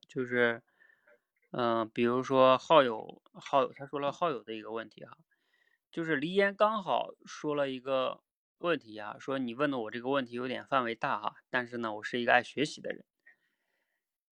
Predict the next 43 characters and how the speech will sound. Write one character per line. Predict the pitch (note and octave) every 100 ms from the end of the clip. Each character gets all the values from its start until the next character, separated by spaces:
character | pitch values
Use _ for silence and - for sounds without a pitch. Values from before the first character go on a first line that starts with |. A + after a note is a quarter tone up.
| _ D#3+
你 | E3
看 | F#3 G#3
啊， | B2 - -
他 | - A3+
说 | A#3+
你 | A3 C3 A#2
是， | - -
人 | D3 C#3+
家 | G3 G3
是 | G3
个 | G#3
爱 | F#3+
学 | B2+ D#3
习 | A#2+
的 | A#1
人， | - - F#3+
然 | C#3 D#3
后 | D#3+
呢， | D3
浩 | F3+
友 | C#3+
上 | B2 D#3
来 | C3+
就 | B2+
是 | C3
，“嗯， | D3+ C#3 A#2
咱 | G#2+ A2+
们 | B2+
英 | C3+ C3+
雄 | B2+
所 | A#2+ G#2
见 | A2+
略 | B2 A2
同 | G#2 A2
啊， | A2+ _ _ _ -
然 | G#2
后 | A#2 A2
一 |
块 | A2 A#2+
儿 |
进 | A#2 A#2
步 | A#2 G#2+
吧。” | A2+